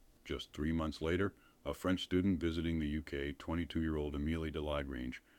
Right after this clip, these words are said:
was smashed over the head from behind as she walked through Twickenham Green on nineteen August two thousand four. She did not even see her attacker before her vision clouded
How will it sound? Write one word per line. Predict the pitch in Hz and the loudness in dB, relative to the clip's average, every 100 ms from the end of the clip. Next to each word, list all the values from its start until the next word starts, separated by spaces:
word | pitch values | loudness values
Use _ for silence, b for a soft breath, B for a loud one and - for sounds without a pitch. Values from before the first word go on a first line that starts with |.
| B - | B -6
was | 69 | -6
smashed | - 82 85 85 82 | -2 0 2 2 -2
over | 80 78 | -2 -2
the | 67 | -2
head | 80 80 | -2 -2
from | - 73 | -4 -4
behind | 69 73 73 69 | -4 -2 -2 -4
as | - 71 | -4 -6
she | - | -4
walked | 71 78 90 - | -2 2 0 0
through | 85 82 | -4 -4
Twickenham | - 76 82 82 76 | -4 -2 0 0 -2
Green | 73 73 69 | -2 -2 -2
on | 65 | -4
nineteen | 69 73 71 78 73 - | -4 -4 -6 -4 -4 -4
August | 73 73 69 - | -4 -2 -6 -6
two | 69 | -8
thousand | 65 65 | -6 -8
four. | - 67 53 - B B B B B B - | -6 -8 -8 -12 B B B B B B -2
She | - | 2
did | 90 87 | 4 4
not | 87 87 | 4 4
even | 85 82 | 4 0
see | - 85 | 0 0
her | 80 | 0
attacker | 78 - 80 80 76 | 0 0 0 0 -4
before | 71 - 78 73 | -6 -6 -4 -4
her | 76 | -4
vision | 76 78 76 | -2 -2 -2
clouded | 71 76 73 71 69 | -4 -4 -2 -4 -8